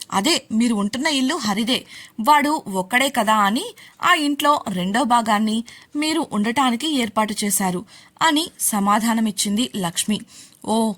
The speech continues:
అలాగా. ఇంతకీ హరి తల్లిదండ్రులకు ఏమైంది?" ఆసక్తిగా అడిగిన శిశిరకు, "వాడి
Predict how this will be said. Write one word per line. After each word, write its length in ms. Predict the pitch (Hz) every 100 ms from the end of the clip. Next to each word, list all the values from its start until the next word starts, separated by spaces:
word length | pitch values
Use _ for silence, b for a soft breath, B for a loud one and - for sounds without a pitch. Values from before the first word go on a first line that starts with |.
| b b -
అలాగా. 580 | 190 202 240 233 220 220 b b -
ఇంతకీ 500 | 277 285 381 330 294 -
హరి 380 | - 220 247 277 -
తల్లిదండ్రులకు 680 | 214 226 254 247 247 247 - 180
ఏమైంది?" 500 | 180 214 254 233 240 B B B B -
ఆసక్తిగా 640 | 320 359 - 294 269 294 -
అడిగిన 380 | 202 196 208
శిశిరకు, 640 | 196 180 170 208 202 339 320 B B -
"వాడి 340 | 254 311 285